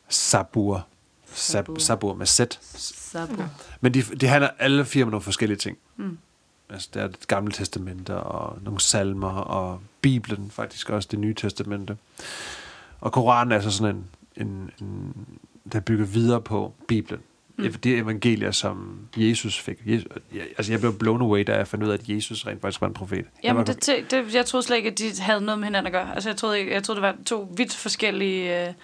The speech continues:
Speaker 1: Mm.
Speaker 2: øh, boldgader, om man
Speaker 1: Ja,
Speaker 2: vil.
Speaker 1: ja.
Speaker 2: Men altså, du snakkede noget om på et tidspunkt, da du, du afslørede lige,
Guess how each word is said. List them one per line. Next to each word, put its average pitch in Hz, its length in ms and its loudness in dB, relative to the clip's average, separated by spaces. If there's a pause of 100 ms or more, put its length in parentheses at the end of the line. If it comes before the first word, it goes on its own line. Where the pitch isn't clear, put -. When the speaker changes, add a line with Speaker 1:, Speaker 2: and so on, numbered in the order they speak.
(440)
Speaker 1:
Mm. 110 300 0
Speaker 2:
øh, 190 260 0
boldgader, 202 520 0 (140)
om 202 120 -4
man 190 140 0
Speaker 1:
Ja, 123 120 6
Speaker 2:
vil. 113 60 6
Speaker 1:
ja. 98 80 4 (120)
Speaker 2:
Men 226 200 2
altså, 214 260 -2 (520)
du 254 80 4
snakkede 247 640 2
noget 220 200 4
om 208 100 0
på 208 100 -6
et 202 60 -4
tidspunkt, 196 320 -2
da 196 60 -6
du, 202 200 -2 (120)
du 214 120 -4 (180)
afslørede 214 640 4
lige, 202 380 -2